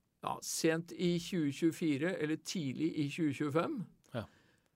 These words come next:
Speaker 1: Eh, og så blir det jo å sette ut anbudskontrakter og starte byggingen
Speaker 2: Mm.
Speaker 1: i tjue tjuefem en gang,
Speaker 2: Mm.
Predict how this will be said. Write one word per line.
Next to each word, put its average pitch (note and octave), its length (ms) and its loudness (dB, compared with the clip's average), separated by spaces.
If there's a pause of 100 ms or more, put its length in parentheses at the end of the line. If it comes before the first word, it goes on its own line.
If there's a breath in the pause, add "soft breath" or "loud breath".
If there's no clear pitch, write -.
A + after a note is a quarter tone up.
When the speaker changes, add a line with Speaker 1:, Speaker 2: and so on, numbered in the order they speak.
(240)
Speaker 1:
Eh, F3+ 540 6
og F3 220 4
så F3 800 4
blir D#3+ 180 6
det D#3+ 80 4
jo E3+ 240 4
å E3+ 40 0
sette - 360 2
ut E3+ 160 0
anbudskontrakter E3 1400 2
og D#3 420 4
starte D3+ 480 2
byggingen D#3 680 2
Speaker 2:
Mm. - 40 -8
Speaker 1:
i D#3 340 6
tjue D#3 280 2
tjuefem D3 420 2
en D#3+ 100 0
gang, A3 280 2
Speaker 2:
Mm. G2+ 200 -6